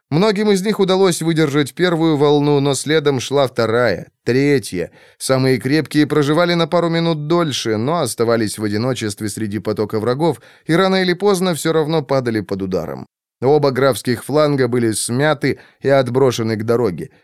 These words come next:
Войско сплющилось в ленту, а враги давили с обеих сторон.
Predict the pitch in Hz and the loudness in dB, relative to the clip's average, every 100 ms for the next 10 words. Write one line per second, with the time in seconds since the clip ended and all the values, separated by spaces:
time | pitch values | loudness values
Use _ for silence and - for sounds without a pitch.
0 | _ - 143 214 208 - 180 - 190 208 | _ -2 2 4 4 0 -2 -2 0 0
1 | - 180 165 147 151 180 196 175 165 156 | 0 2 2 0 0 0 0 2 2 4
2 | 160 156 160 147 160 143 139 120 120 101 | 2 2 0 2 2 2 2 2 0 -2
3 | - 107 95 82 | -4 -2 -2 -4